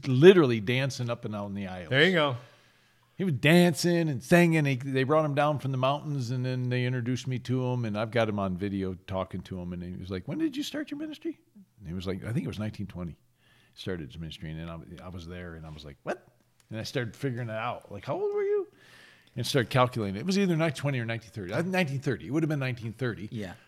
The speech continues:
Speaker 1: Because I met him, like, in, uh, like, five or six years ago.
Speaker 3: Yeah.
Speaker 1: Yeah. So he was, like, a hundred three.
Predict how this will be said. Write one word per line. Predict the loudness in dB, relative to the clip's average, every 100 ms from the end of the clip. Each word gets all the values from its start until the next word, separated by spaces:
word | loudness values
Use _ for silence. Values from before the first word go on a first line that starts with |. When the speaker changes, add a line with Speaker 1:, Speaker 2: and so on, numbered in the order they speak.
| _
Speaker 1:
Because | -4 0
I | 0
met | 0 -2
him, | -4
like, | -4 -6 -6
in, | -6 -6 -6
uh, | -6 -6 -8
like, | -8 -8
five | -8 -8
or | -8
six | -10 -8
years | -6 -6
ago. | -8 -12 -14 -12
Speaker 3:
Yeah. | -2
Speaker 1:
Yeah. | -2 -2 -12 -20 -20 _ -20 _
So | -6 2
he | 4
was, | 4
like, | 0
a | -2
hundred | -4 -4 -8
three. | -14